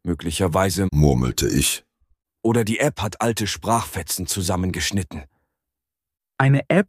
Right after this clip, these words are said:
Speaker 3: die E-Mails schreibt und Audiodateien manipuliert? Beeindruckend.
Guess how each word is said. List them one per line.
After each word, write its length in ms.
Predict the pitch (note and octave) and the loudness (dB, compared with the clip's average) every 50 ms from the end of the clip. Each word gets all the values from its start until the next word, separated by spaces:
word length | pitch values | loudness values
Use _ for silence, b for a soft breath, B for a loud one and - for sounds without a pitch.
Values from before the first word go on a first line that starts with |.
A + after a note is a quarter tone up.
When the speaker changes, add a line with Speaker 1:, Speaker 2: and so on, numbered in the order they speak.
| _ _ - | _ _ -6
Speaker 3:
die 140 | C#3+ C#3+ - | -6 -4 0
E-Mails 420 | - D3+ E3+ F3+ F#3 F#3 F#3 - | 2 4 4 4 4 2 0 -2
schreibt 460 | - - - E3 D#3+ E3+ F3+ - - - | -6 -8 -4 -2 -2 -2 -2 -2 -2 0
und 180 | D3+ C#3+ C#3 - - | 0 0 0 0 2
Audiodateien 960 | G2+ A2 B2 D3+ E3 E3+ E3+ F3+ E3+ E3 E3 E3 D#3 - E3+ E3+ F3 F3 F3 | 2 4 4 2 2 0 0 0 0 0 -2 -2 -2 -2 0 2 4 4 4
manipuliert? 720 | E3+ E3+ F3 E3+ - - E3 D#3 D3+ E3+ F#3 F#3+ - - _ _ _ _ _ _ _ _ _ | 4 2 2 0 0 0 0 0 2 2 0 0 -2 -8 _ _ _ _ _ _ _ _ _
Beeindruckend. 840 | - - - - D#3 F3+ F3+ - A2+ G#2+ G#2 - G#2+ F#2+ G2+ - | 0 2 4 6 6 6 6 6 4 0 0 0 -4 -4 -6 -8